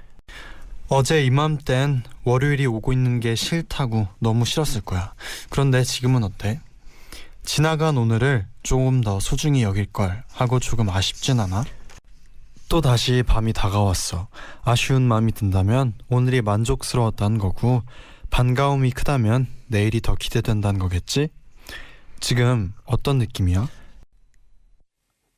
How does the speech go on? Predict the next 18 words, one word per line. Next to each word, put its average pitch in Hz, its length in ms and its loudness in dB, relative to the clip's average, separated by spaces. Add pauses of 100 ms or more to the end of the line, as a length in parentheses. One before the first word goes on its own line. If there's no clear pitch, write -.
뭔가가 135 600 2
아주 - 240 -2
기다려지고 135 880 -2 (200)
누군가가 123 540 -4
너무너무 160 500 -2
보고 123 280 -4
싶으니까 110 760 -4 (180)
시간이 139 420 -2
빨리 143 260 -4
지나갔으면 113 960 -6
하고 - 240 -4
바라게 110 320 -4
되더라. - 400 -8 (960)
근데 123 340 2
지금부터는 123 840 0 (320)
제발 123 600 -2 (320)
천천히 151 500 -6
갔으면. - 500 -12